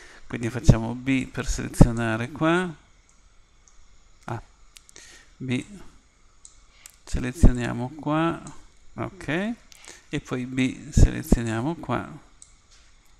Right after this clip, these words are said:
Ok, così siamo sicuri di selezionare il piano sia sopra che sotto. Vedete che mi ha fatto una sorta di fo-, foglio. Qui togliamo le normali, abbiamo già visto che sono buone. Ok, quindi prendiamo questo foglio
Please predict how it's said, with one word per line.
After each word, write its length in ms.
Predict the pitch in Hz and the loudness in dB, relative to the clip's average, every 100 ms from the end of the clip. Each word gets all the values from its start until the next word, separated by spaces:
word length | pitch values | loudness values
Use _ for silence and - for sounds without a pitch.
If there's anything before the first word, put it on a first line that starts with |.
| - | -18
Ok, 360 | 139 - - - | -14 -10 -10 -6
così 140 | 143 | 0
siamo 180 | - 127 | 0 0
sicuri 400 | - - 139 131 | -4 -4 -4 -2
di 60 | 131 | 0
selezionare 680 | 127 127 - 127 123 127 | 0 4 4 4 2 0
il 120 | 117 135 | -2 -4
piano 560 | - 110 110 117 139 - - - - - - - | -4 -4 -2 -2 -4 -8 -20 -20 -20 -20 -20 -4
sia 200 | - 127 | 2 8
sopra 320 | - 117 123 | 8 8 2
che 100 | 120 | 2
sotto. 260 | - 110 135 | 0 0 4
Vedete 240 | 160 147 | 4 4
che 100 | 131 | 2
mi 60 | 131 | 2
ha 60 | |
fatto 200 | 117 131 | 2 -2
una 120 | 135 127 | 0 0
sorta 400 | - 127 - 123 | 2 2 2 -2
di 120 | 123 | -4
fo-, 220 | - - | -6 -12
foglio. 800 | - - 123 117 117 120 120 - - - - - | -6 2 2 2 2 2 2 -2 -20 -20 -20 -18
Qui 180 | - - | -14 -12
togliamo 380 | - 123 110 110 | -10 -4 -4 -2
le 80 | 110 | -2
normali, 520 | 180 170 - 120 117 | -2 -2 -4 -6 -8
abbiamo 220 | 113 117 | -10 -10
già 100 | 113 | -10
visto 280 | - - - | -8 -6 -8
che 120 | 127 | -8
sono 240 | - 127 175 | -6 -4 -2
buone. 520 | 139 120 131 190 226 - - - - - - | -2 -2 -2 -2 -4 -12 -20 -20 -18 -14 -2
Ok, 240 | 190 151 | 2 2
quindi 200 | 147 180 | 2 2
prendiamo 380 | 156 180 190 151 | 2 2 4 4
questo 320 | 160 160 220 | 4 0 -2
foglio 540 | 202 156 113 131 196 | 0 0 0 0 -2